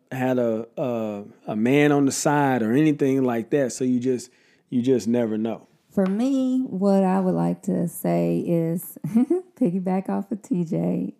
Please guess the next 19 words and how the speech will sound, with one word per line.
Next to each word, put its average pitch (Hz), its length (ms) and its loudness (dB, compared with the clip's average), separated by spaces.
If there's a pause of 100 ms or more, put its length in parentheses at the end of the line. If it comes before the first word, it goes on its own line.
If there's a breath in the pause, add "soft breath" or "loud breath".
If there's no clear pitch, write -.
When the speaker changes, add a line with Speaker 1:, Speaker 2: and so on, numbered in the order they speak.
Speaker 2:
to 160 140 -2
start 175 400 0
my 156 160 0
thing. 156 580 -4 (1040 soft breath)
We're 185 180 -2
big 196 460 2
on, 175 640 -2 (1400)
on 196 180 0
the 190 80 0
outside, 180 920 -2
you 165 180 -4
don't 90 240 -2
know 85 200 0
what's 85 280 -4
going 165 300 -2
on 165 180 -4
in 165 100 -4
someone's 165 340 -6
inside. 170 600 -4